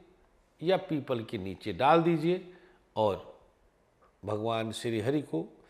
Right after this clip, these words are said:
भगवान भोलेनाथ को प्रणाम कर लीजिए।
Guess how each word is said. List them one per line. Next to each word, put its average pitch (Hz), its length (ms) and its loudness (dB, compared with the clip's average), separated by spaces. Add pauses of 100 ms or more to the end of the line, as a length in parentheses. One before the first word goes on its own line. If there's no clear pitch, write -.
(320)
भगवान 107 400 -2
भोलेनाथ 110 440 0
को - 200 -4
प्रणाम 95 420 -8
कर - 140 -8
लीजिए। - 420 -16